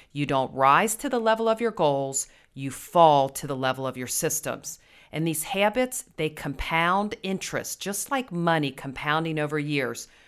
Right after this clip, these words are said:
for your self-improvement. So you may be saying,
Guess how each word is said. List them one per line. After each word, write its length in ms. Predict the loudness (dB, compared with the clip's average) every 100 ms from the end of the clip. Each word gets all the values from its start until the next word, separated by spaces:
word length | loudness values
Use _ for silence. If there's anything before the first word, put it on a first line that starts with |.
| _
for 280 | -8 0 0
your 320 | 0 0 0
self-improvement. 1080 | 0 0 0 0 -10 -6 -4 -4 -6 -12 -14 _ -20 -20 _ -6
So 160 | -2
you 180 | 0 2
may 140 | 0
be 120 | 0 0
saying, 500 | 2 2 2 -2